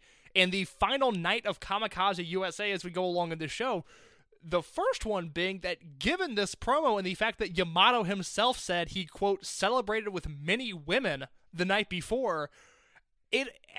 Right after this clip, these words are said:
it's like Kamikaze U S A was just done incorrectly at almost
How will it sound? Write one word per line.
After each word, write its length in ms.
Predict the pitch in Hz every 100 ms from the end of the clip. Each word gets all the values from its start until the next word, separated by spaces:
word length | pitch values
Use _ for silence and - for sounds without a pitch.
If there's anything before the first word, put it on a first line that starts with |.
| - - - - -
it's 200 | 269 285
like 180 | 339 -
Kamikaze 640 | 240 330 392 214 269 262
U 160 | 240 240
S 160 | -
A 240 | 254 254 185 - -
was 220 | 208 247
just 440 | 269 277 165 147 -
done 300 | 190 294 294 -
incorrectly 1080 | 220 240 - 202 175 240 - 208 175 160 - -
at 140 | 196 208
almost 340 | 240 214 -